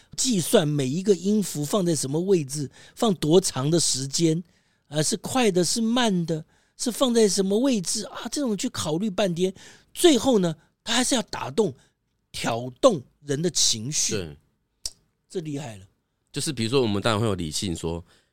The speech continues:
Speaker 2: 比如说，呃，这个曲子可能适合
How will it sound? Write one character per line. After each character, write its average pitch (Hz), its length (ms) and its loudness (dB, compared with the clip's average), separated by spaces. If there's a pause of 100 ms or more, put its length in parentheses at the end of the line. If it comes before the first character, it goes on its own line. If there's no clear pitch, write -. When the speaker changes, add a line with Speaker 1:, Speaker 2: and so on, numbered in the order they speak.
(120)
Speaker 2:
比 - 120 -12
如 85 40 -10
说， 104 240 -4
呃， 107 200 -8
这 147 120 -6
个 120 120 -4
曲 95 180 -6
子 80 200 -10 (180)
可 107 120 -10
能 87 120 -6
适 127 260 -2
合 80 340 -10